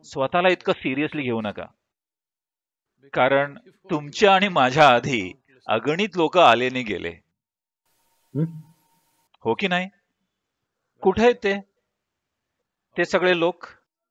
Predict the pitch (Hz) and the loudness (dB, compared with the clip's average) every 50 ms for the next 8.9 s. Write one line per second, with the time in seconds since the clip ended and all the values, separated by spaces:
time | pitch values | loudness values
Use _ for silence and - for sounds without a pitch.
0 | _ _ _ - 170 170 185 208 196 185 - 214 190 214 196 - 190 190 185 160 | _ _ _ -8 0 4 6 6 6 4 2 0 -2 -2 0 2 2 0 2 0
1 | 165 185 - 208 196 190 165 139 123 170 214 - _ _ _ _ _ _ _ _ | -2 -2 0 2 2 2 2 0 -2 -2 -8 -8 _ _ _ _ _ _ _ _
2 | _ _ _ _ _ _ _ _ _ _ - 135 139 - 165 151 180 196 180 165 | _ _ _ _ _ _ _ _ _ _ -4 -4 0 0 0 2 2 0 0 -2
3 | 196 196 - 196 190 190 - 196 180 170 175 175 185 180 165 160 156 165 160 151 | -4 0 2 2 2 2 2 2 2 2 0 -2 -4 -4 -2 -2 0 0 0 0
4 | - 190 175 156 139 160 196 - _ _ _ _ _ _ _ _ _ _ _ _ | 0 0 0 0 0 -2 -6 -8 _ _ _ _ _ _ _ _ _ _ _ _
5 | _ _ _ _ _ _ _ _ - 135 170 196 202 196 208 170 123 - - 147 | _ _ _ _ _ _ _ _ -2 2 4 4 4 4 0 -4 -6 -4 -2 -2
6 | 175 - - - 180 196 202 208 - 170 139 123 156 151 - 170 160 143 147 175 | -2 -2 -4 -4 2 2 2 2 2 -6 -6 -4 -4 -2 0 0 -2 -2 -2 -4
7 | 165 139 117 - 95 85 82 113 _ 127 123 123 139 143 - - - 180 165 - | -6 -6 -6 -10 -14 -16 -16 _ _ -4 -2 0 0 0 -2 -4 -6 -6 -6 -6
8 | 196 175 180 175 160 143 151 160 180 170 170 170 160 151 143 - 151 135 | 0 4 6 6 6 6 2 2 2 2 2 4 2 0 0 0 -4 -4